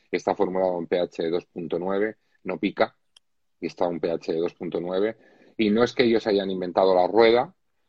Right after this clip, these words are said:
porque, porque tienen ácido ascórbico. Entonces, cuando, cuando ellos, eh, el eslogan que siempre utilizamos o utilizan ellos en, en, es, "No todas las vitaminas C son iguales". Sí son iguales. Lo que no son iguales son todas las fórmulas y la forma de, de,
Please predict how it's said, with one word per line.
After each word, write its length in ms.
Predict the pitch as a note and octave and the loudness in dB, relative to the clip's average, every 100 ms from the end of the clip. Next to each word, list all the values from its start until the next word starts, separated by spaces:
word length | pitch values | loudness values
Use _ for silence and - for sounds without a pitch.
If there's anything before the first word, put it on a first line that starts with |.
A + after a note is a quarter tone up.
| _ | _
porque, 460 | G#2+ F#2 - F#2 | 4 4 2 0
porque 260 | - G#2 F2+ | 0 -2 0
tienen 300 | G2+ A#2 B2+ | 0 -2 -4
ácido 300 | G#2 G2 G#2 | -6 -4 -4
ascórbico. 540 | F2 - G2 F2 D#2+ F2+ | -4 -2 -2 0 -2 -4
Entonces, 280 | E2 G2 A2 | -4 -4 0
cuando, 300 | G#2+ G2+ G#2+ | 0 0 -4
cuando 260 | - G2+ | -4 -2
ellos, 360 | A#2 B2 A#2 - _ _ _ | 2 0 -2 -14 _ _ _
eh, 200 | G#2 G2+ | 0 0
el 100 | G2 | 0
eslogan 480 | G2 G#2 A#2 A#2+ A#2 | 0 4 4 4 0
que 80 | G#2+ | -4
siempre 260 | A#2+ G#2 | -4 -2
utilizamos 640 | G#2 G2+ F#2+ A2 G#2+ F#2+ G2+ | 0 0 -2 -4 -4 -4 -2
o 40 | |
utilizan 500 | F2+ F#2 G2 G#2+ G2+ | -2 -2 -4 -4 -4
ellos 340 | G2+ G2 F#2 G2 | -2 0 -2 -2
en, 260 | F2+ F#2+ | -10 -10
en, 420 | F2+ F2 E2+ F2 _ _ | -10 -10 -10 -14 _ _
es, 200 | G2+ - _ _ - | -4 -4 _ _ -6
"No 300 | A#2+ C3 A#2+ | 0 0 2
todas 240 | C3 A#2+ | 4 4
las 140 | G#2 F#2+ | 2 0
vitaminas 540 | F#2 F#2+ F#2 F2+ - | -2 -2 -4 -6 -4
C 140 | F#2 | -4
son 200 | E2+ F2+ | -4 -6
iguales". 380 | E2 E2+ E2 E2 | -4 -2 -2 -4
Sí 140 | - A#2 | -4 -4
son 180 | G#2 | -4
iguales. 340 | E2 D#2 D#2 D2+ _ _ _ _ _ _ _ - | -2 -4 -4 -8 _ _ _ _ _ _ _ -6
Lo 140 | F#2 | -2
que 100 | F#2+ | 0
no 80 | G#2+ | -2
son 180 | B2+ A2 | -2 0
iguales 280 | G#2+ A2 | 2 2
son 160 | - F#2+ | -2 -2
todas 200 | G#2 F#2 | 2 2
las 140 | E2+ | 0
fórmulas 480 | - E2 D#2+ D#2 - _ _ _ - | -6 -10 -8 -12 -14 _ _ _ -8
y 80 | F2+ | -6
la 120 | F2+ | -4
forma 380 | G2 F#2 G2+ - | -4 -2 -4 -6
de, 240 | F#2 F2 - | -4 -4 -2
de, 480 | E2+ E2 E2 E2 | -2 0 0 -4